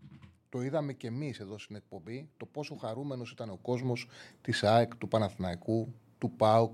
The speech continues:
που παίρναν την επόμενη μέρα τηλέφωνο. Πώς διαχειρίστηκε ο κόσμος του Ολυμπιακού την ήττα από την, ε, Φράιμπουργκ καλά, η οποία ήρθε μέσα από μεγάλη εμφάνιση.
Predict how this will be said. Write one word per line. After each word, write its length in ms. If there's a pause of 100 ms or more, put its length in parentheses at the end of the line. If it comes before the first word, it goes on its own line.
που 140
παίρναν 440
την 140
επόμενη 400
μέρα 260
τηλέφωνο. 520 (1300)
Πώς 420
διαχειρίστηκε 880
ο 120
κόσμος 420
του 100
Ολυμπιακού 460
την 140
ήττα 320
από 200
την, 200
ε, 120
Φράιμπουργκ 460
καλά, 400
η 60
οποία 280
ήρθε 200
μέσα 240
από 160
μεγάλη 340
εμφάνιση. 560